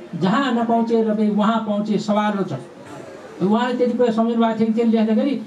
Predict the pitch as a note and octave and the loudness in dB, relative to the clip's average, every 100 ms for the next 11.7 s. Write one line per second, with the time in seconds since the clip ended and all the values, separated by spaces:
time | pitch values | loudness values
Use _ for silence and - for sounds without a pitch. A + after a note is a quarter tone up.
0 | - D#3 E3+ E3+ F3 F3 C#3 E3+ F3 F3+ | -10 -2 2 4 4 2 2 0 2 2
1 | F#3 E3+ F3+ A3 A3 A3 A3+ A3 A3 A3 | 2 0 2 2 2 2 4 4 2 0
2 | A3+ A3 G#3+ F3+ E3 G#3+ - C4+ F#3 C3+ | -2 0 2 2 2 2 2 0 -2 -4
3 | B2+ - - - - - C#3+ D#3+ D#3+ - | -8 -12 -20 -20 -20 -16 -6 -6 -6 -10
4 | - - - - E3+ A3 C4 C4 G#3 E3+ | -18 -20 -20 -6 0 2 2 2 2 2
5 | B2+ - - - - - A3 A3+ A3 G#3+ | 0 -4 -14 -20 -8 -2 0 2 0 -2
6 | - - - - - - - C#3+ D3 E3 | -6 -14 -18 -20 -20 -18 -14 -2 2 2
7 | D#3+ - - - - - F3 G3+ G#3 E3 | 0 -8 -16 -20 -20 -6 -2 0 2 0
8 | C#3 - - - - - - D#3+ F3 G#3 | -4 -10 -12 -14 -16 -18 -14 0 2 2
9 | A3 G#3+ D#3+ D#3 C#3+ G#3+ A3 F3 F3 E3 | 2 2 2 0 0 0 2 2 2 2
10 | C3+ C3 D#3+ E3+ G#3+ G#3+ - - - - | 0 0 0 2 0 -2 -6 -16 -20 -18
11 | - D3 C3 - - G3 C#3 | -12 -10 -4 -2 0 0 0